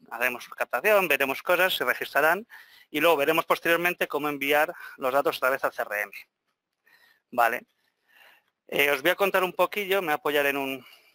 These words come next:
en un, en un P P T que tenemos, cómo realmente funciona la integración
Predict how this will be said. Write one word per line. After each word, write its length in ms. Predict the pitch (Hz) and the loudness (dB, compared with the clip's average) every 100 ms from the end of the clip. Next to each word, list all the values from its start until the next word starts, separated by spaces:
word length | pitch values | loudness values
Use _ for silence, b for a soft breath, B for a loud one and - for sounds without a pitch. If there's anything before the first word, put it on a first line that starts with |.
| b b b _ _ | b b b _ _
en 100 | - | -16
un, 280 | 131 127 123 _ _ _ _ _ _ | -14 -14 -18 _ _ _ _ _ _
en 120 | 147 | -14
un 80 | 143 | -4
P 120 | 151 | 0
P 120 | 147 | 2
T 80 | 143 | 2
que 120 | 143 | 2
tenemos, 540 | 143 160 165 175 - - B B B B B B B B B _ _ _ _ | 2 2 4 2 2 -6 B B B B B B B B B _ _ _ _
cómo 280 | - 170 190 | 0 2 4
realmente 420 | 180 175 185 180 | 4 2 0 -2
funciona 360 | 185 151 143 160 | -4 -6 0 2
la 60 | 165 | 2
integración 840 | 139 131 127 143 143 151 143 123 | 2 0 0 0 2 2 2 -2